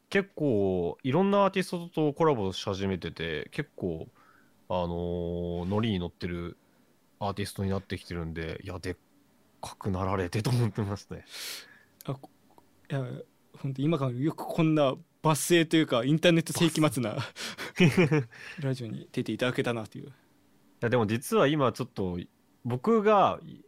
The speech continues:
Speaker 1: ひそやかがユニット組んでて、
Speaker 2: うん。
Speaker 1: チームポールスターっていう、
Speaker 2: はい。
Speaker 1: あの、いろいろ水面下で動いてはいるんですけど、まあ、そういう話もあるんで、もしかしたらまた出てもらえるかもしれないんで。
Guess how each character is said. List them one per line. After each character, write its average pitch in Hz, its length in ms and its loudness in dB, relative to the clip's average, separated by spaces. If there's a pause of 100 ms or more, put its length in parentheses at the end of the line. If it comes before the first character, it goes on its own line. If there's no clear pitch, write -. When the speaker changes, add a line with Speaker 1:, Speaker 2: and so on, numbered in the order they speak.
(140)
Speaker 1:
ひ - 100 -20
そ - 140 -4
や 170 140 4
か 98 160 -2
が 87 280 -4 (220)
ユ 113 160 -2
ニ 170 140 0
ッ - 20 -18
ト 180 140 -2
組 180 180 2
ん - 20 0
で 92 100 -4
て、 - 360 -8
Speaker 2:
う 143 60 -2
ん。 120 400 -4 (420)
Speaker 1:
チ - 180 -6
ー 107 60 2
ム 95 80 0
ポ 98 140 -4
ー 98 40 -2
ル 95 120 -2
ス - 100 -16
タ 85 120 -4
ー 82 80 -8
っ - 20 -20
て - 240 -14
い 64 200 -12
う、 - 120 -16 (1400)
Speaker 2:
は - 80 0
い。 95 60 2
Speaker 1:
あ 90 100 0
の、 90 220 -4
い 107 60 -4
ろ 127 100 0
い - 40 0
ろ 135 60 -2
水 147 180 -2
面 151 160 2
下 101 120 -4
で 82 80 -8
動 98 200 -2
い 110 60 -2
て 92 100 -6
は 73 120 -4
い 78 40 -8
る 85 140 -8
ん 80 40 -10
で 69 120 -10
す - 80 -18
け 90 80 -8
ど、 76 300 -8 (1080)
ま 139 140 0
あ、 - 20 -4
そ 180 180 2
う 190 60 6
い 202 80 4
う 185 60 2
話 185 840 0
も 165 240 4
あ 165 40 6
る 151 100 2
ん 107 120 0
で、 98 200 0
も 156 160 0
し - 80 -4
か 185 80 2
し - 80 -2
た 113 60 0
ら 98 60 2
ま 98 80 2
た 101 120 -4
出 127 100 0
て 117 80 0
も 98 140 2
ら 98 80 2
え - 20 2
る 98 80 0
か 98 100 -6
も 85 120 -8
し - 100 -10
れ 92 80 -2
な 90 140 -2
い 80 40 -6
ん - 120 -12
で。 - 260 -14